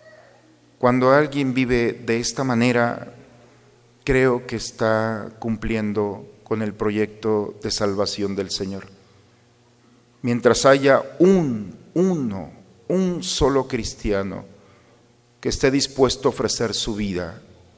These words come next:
y ofrecer la bendición que ha recibido, mientras haya uno solo que haya recibido a Cristo y esté dispuesto a entregarlo a los demás, entonces el cristianismo está vivo.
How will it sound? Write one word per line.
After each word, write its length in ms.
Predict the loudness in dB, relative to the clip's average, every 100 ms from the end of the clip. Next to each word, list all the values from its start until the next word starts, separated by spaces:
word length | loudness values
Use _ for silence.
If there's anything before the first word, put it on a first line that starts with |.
| _ _ -20 _ _ _ _ -4
y 80 | -2
ofrecer 400 | 0 0 2 4
la 100 | 4
bendición 640 | 4 0 -2 -2 0 -2
que 140 | -2 -4
ha 40 |
recibido, 760 | -2 -4 -4 -4 -2 -2 -4 -10 -20 -20 -20 -20 _ -20 -20 _ _ _ _ _
mientras 440 | 0 2 2 2 2
haya 360 | 6 6 6 4
uno 380 | 6 6 4
solo 720 | 2 2 4 4 2 0 -2 -10 -20 -20 -20 -20 -20 _ _ _ _
que 120 | 0
haya 180 | 2 2
recibido 560 | 2 -2 0 0 2
a 100 | 0
Cristo 460 | 0 -2 -2 -4 -4
y 100 | -4
esté 220 | -2 -2
dispuesto 560 | -2 -4 -2 -2 0 -2
a 40 |
entregarlo 640 | -2 0 2 4 2 4 4
a 40 |
los 220 | 2 0
demás, 560 | -2 -2 -4 -8 -14 -18 -20 -20 -20 _ _ _ _ _ -10
entonces 520 | -4 -2 -2 -4 -6
el 140 | -6
cristianismo 1080 | -6 -4 -4 -4 -2 -2 -4 -6 -8 -8 -14 -12
está 320 | -12 -6 -6
vivo. 420 | -6 -10 -12 -16